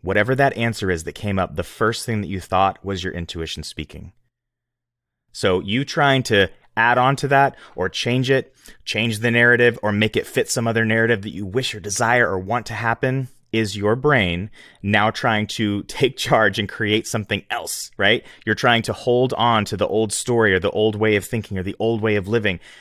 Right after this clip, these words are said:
Your intuition is leading you where that needs to go. So that right there is a block clear for you. So think about that.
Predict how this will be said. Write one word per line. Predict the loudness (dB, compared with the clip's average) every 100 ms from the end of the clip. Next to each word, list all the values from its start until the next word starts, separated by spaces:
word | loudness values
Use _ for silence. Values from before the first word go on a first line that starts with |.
| -20 _ -6
Your | -2
intuition | -2 -2 0 0 0 -2
is | -2
leading | -2 -2 -2
you | -2
where | -2
that | -2 -2
needs | -4 -8
to | -12
go. | -12 -12 -16 _ _ _ _ -10
So | -4
that | 0 4
right | 4 4
there | 4 4 2
is | -2 -4
a |
block | 0 2 2
clear | 0 -2 -2
for | -4
you. | -6 -6 -8 -14
So | -6 -2
think | 2 4
about | 4 4
that. | 6 4 4